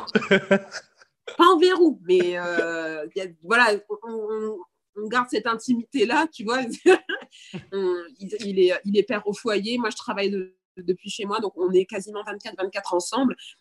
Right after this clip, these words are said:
Speaker 2: Donc, la seule intimité qu'on peut garder, c'est les toilettes. <laughs> Ce sont les toilettes. Donc, je garde cette intimité-là. Au-delà de ça, euh, il m'a vu dans des états, euh, voilà, dans des états, euh,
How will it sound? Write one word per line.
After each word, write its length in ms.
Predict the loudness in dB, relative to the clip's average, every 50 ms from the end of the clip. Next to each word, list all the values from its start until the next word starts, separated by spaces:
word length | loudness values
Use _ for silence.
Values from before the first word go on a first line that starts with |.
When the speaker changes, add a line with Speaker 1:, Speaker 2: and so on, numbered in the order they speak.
| _ -4
Speaker 2:
Donc, 260 | 0 4 4 4 4 2
la 320 | 0 0 2 2 2 0
seule 300 | -2 -2 0 2 2 2 4
intimité 800 | 2 0 0 2 4 6 6 6 4 2 2 2 2 2 0 -4 _ _ _ _ _ _ -16 -16 -16 -10 -4 -2
qu'on 140 | 0 0 0
peut 320 | -2 2 6 8 8 8
garder, 640 | 8 8 6 6 6 4 2 4 4 2 2 0 0 _ _ _ _ _ _
c'est 220 | -12 -6 -2 0 2
les 120 | 2 2
toilettes. 560 | 2 4 4 6 6 6 4 4 2 2 4
<laughs> 1120 | 4 6 6 4 6 6 6 6 6 4 2 -2 -4 -6 -6 -8 _ -8 -8 -8 -8 -8 -8
Ce 60 | -8
sont 160 | -4 -4 -2
les 140 | -2 -2 -2
toilettes. 520 | -2 -2 -2 -2 -2 -2 -4 -6 _ -8 -4
Donc, 200 | 0 0 0 0
je 100 | 0 -2
garde 280 | -4 -2 -2 -2 -2 -4 -6
cette 180 | -8 -6 -6
intimité-là. 800 | -4 -6 -6 -4 -4 -4 -4 -4 -6 -6 -6 -4 -4 -4 -4 -8 _ _ _ _ _ _ _ -4
Au-delà 300 | -2 0 2 2 2 2
de 60 | 0
ça, 300 | -4 -6 -6 -6 -6 -8 _ _ _ _ _ _ _ -12 -10
euh, 160 | -8 -8 -8 -6
il 80 | -4 -2
m'a 140 | 0 0 0
vu 160 | 0 -2 -2
dans 140 | -2 0 0
des 180 | 0 0 0 0
états, 400 | -2 -2 -4 -6 -4 -4 -4 -6
euh, 360 | -8 -10 -10 -10 -10 -10 -8
voilà, 240 | -8 -6 -6 -6 -6
dans 120 | -6 -4
des 200 | -4 -4 -2 -2
états, 340 | -2 -4 -4 -6 -8 -6 -6
euh, 300 | -8 -8 -10 -12 -14 -16